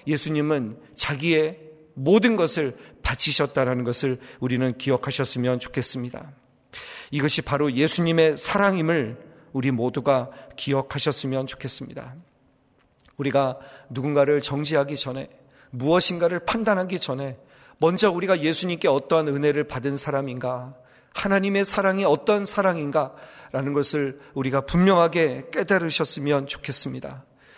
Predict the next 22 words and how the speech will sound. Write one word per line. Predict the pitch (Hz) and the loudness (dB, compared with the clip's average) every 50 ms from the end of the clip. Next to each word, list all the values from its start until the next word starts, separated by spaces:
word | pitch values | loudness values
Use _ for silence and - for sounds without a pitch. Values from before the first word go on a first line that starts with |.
| - - - - - _ _ _ _ _ _ - | -20 -20 -20 -20 -20 _ _ _ _ _ _ -4
"다시는 | - - - - - 165 156 156 156 151 | -2 2 4 4 4 2 0 -2 -2 -2
너를 | 135 143 139 151 147 | 0 0 2 2 2
정죄하지 | 143 - 156 151 151 139 135 156 143 135 - - 139 | 2 0 -2 -2 -2 0 0 2 2 0 0 -2 -2
아니하노라. | 117 120 131 131 123 123 131 143 143 143 139 139 135 - _ _ _ _ _ _ _ _ _ _ _ | -2 -4 -4 -6 -6 -6 -8 -10 -12 -14 -14 -16 -20 -20 _ _ _ _ _ _ _ _ _ _ _
다시는 | - - - - - 202 190 202 208 202 | -2 0 2 4 4 4 4 2 2 2
죄를 | - - 175 175 180 185 | 2 0 2 2 2 2
짓지 | 180 - 156 - - - 180 | 0 0 0 0 0 0 0
말아라." | 160 127 120 131 135 127 139 139 123 113 - - - - - - _ _ _ _ - | -2 -4 -4 -4 -4 -2 -2 -2 -4 -4 -8 -16 -20 -20 -20 -20 _ _ _ _ -8
이 | 160 160 | -8 -4
주님의 | - - - 160 160 156 156 156 | -2 -2 -2 0 -2 0 0 0
말씀을 | 143 127 131 139 - - 147 143 147 143 135 | 0 0 0 -2 -2 -2 -2 -2 -2 -2 -4
기억하시면서 | - - 143 143 143 - - 147 - - 151 135 135 131 131 - 175 180 - - - - - - - - - | -4 -2 0 0 0 0 -2 -6 -6 -6 -6 -6 -6 -4 -4 -4 -4 -6 -8 -12 -20 -20 -20 -20 -20 -12 -6
오늘도 | - 151 151 165 170 160 175 165 139 123 - - - - - - | -2 0 0 2 2 4 4 4 2 2 -2 -12 -18 -16 -6 -2
우리와 | 175 180 190 202 185 190 | 0 4 6 6 6 6
함께 | 180 - - 240 240 233 - 226 | 6 4 0 -2 -2 0 2 2
하시는 | 208 196 - - 190 190 196 180 | 2 4 2 0 0 -2 -4 -2
그 | - 185 | -2 -2
주님의 | - - - 160 156 160 156 156 156 147 127 - - - - | -2 -2 -2 0 0 0 2 2 2 0 -2 -4 -8 -14 -8
사랑을 | - - - - 190 185 180 170 170 160 156 | -4 -2 -2 0 0 0 2 2 2 0 -2
기억하면서 | 165 - - 151 147 147 - 143 127 127 123 120 - 143 120 117 - - - - - - _ | -4 -2 0 0 2 0 -2 -4 -6 -4 -4 -2 -2 -4 -4 -6 -10 -18 -20 -20 -20 -20 _
주님 | - - - 147 151 151 143 | -4 -2 -2 0 0 0 0
안에서 | 127 117 135 135 127 - - 135 131 131 - | 0 0 0 0 -2 -2 -2 -4 -4 -6 -10